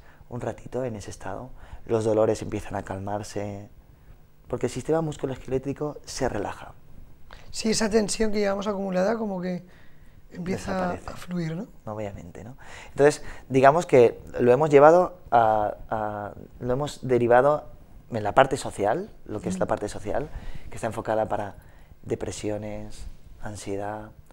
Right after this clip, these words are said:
Speaker 1: artistas para despertar la creatividad, enfermedades, y luego, por otro lado,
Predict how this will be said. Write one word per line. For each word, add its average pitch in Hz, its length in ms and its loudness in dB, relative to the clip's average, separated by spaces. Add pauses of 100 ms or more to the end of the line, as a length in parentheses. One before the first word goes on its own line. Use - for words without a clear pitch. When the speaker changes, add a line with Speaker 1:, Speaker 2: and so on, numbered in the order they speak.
(140)
Speaker 1:
artistas 123 580 0
para 113 160 0
despertar 107 420 -4
la 117 100 0
creatividad, 104 720 -4 (880)
enfermedades, 113 920 -2 (960)
y 123 100 -2
luego, 123 260 2
por 120 140 -2
otro 127 260 4
lado, 127 420 10